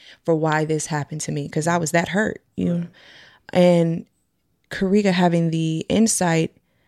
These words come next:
Speaker 1: um, to document every part of the journey. Like, I went back, it became hindsight for me. And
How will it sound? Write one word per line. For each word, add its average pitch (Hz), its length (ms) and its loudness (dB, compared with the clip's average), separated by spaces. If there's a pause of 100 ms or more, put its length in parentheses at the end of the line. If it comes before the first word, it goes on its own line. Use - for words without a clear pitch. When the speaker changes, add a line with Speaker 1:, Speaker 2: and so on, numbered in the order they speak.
(320)
Speaker 1:
um, 175 300 -2
to - 160 -2
document 175 680 0 (400)
every 202 320 0
part 196 360 -2
of 165 120 0
the 160 80 0
journey. 170 580 -2 (1200)
Like, 185 280 0 (420)
I 185 140 2
went 180 340 2
back, 196 240 4
it - 120 0
became 180 340 4
hindsight 180 580 2
for 165 120 0
me. 160 300 0 (840)
And 170 440 4